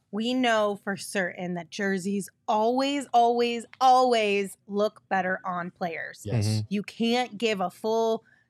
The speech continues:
Speaker 1: opinion about the jerseys until you see them on an actual athlete.
Speaker 3: And, like,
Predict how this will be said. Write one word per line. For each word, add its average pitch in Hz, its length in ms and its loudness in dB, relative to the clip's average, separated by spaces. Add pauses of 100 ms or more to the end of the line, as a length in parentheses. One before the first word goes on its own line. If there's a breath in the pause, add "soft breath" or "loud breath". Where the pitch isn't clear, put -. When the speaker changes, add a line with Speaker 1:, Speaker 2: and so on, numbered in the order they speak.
(140)
Speaker 1:
opinion 220 640 2
about 202 400 -2
the 220 80 -2
jerseys 180 520 -4
until 180 260 -6
you 170 140 -6
see 190 280 -6
them 190 300 -2
on 165 220 -8
an 160 120 -10 (100)
actual 165 460 -10
athlete. - 500 -16 (340)
Speaker 3:
And, 147 500 -2
like, 123 200 2